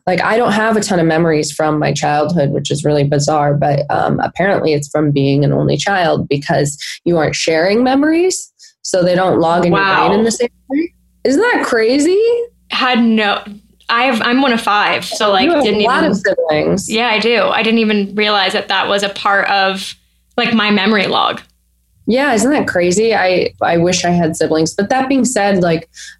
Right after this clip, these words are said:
Speaker 1: a lot of why I've been able to follow my dreams is probably because I'm an only child, because my parents could d-, dedicate so much support to just me.
Speaker 2: Yeah.
Speaker 1: I can't complain too much.
Speaker 2: On that note, how did you get your first role?
Speaker 1: Uh, I auditioned. I, my first two things were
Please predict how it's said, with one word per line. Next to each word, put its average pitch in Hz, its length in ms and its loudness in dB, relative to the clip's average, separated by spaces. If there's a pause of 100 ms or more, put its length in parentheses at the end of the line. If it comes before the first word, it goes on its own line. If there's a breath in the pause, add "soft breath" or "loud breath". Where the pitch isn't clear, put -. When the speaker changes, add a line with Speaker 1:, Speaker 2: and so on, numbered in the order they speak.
(180)
Speaker 1:
a 185 100 0
lot 175 240 2
of 170 100 0
why 160 180 2
I've 165 100 0
been 165 100 0
able 151 180 0
to 147 120 -10
follow 156 240 0
my 143 120 2
dreams 143 460 0
is 147 140 0
probably 139 500 0
because 139 380 -4
I'm 147 120 2
an 143 80 2
only 135 220 0
child, 143 420 -2
because - 280 -12
my 147 100 -2
parents 143 320 -4
could - 160 -6
d-, - 80 -10 (100)
dedicate 139 400 -2
so 139 200 -2
much 135 240 -2
support - 420 -4
to - 100 -12
just 143 320 -4
me. 147 320 0 (520 soft breath)
Speaker 2:
Yeah. 240 400 -2 (240)
Speaker 1:
I 175 80 0
can't 254 200 -2
complain 170 360 0
too 170 160 0
much. - 420 -6 (140)
Speaker 2:
On 254 140 2
that 240 180 0
note, 196 240 0
how - 240 -2
did 262 160 0
you 240 100 -2
get 220 220 -2
your 214 120 0
first 208 320 -4
role? 233 340 -2 (600)
Speaker 1:
Uh, 240 440 0
I 220 140 0
auditioned. 190 960 2
I, 220 560 0
my 196 160 0
first 254 320 0
two 247 140 0
things 214 340 0
were 175 540 0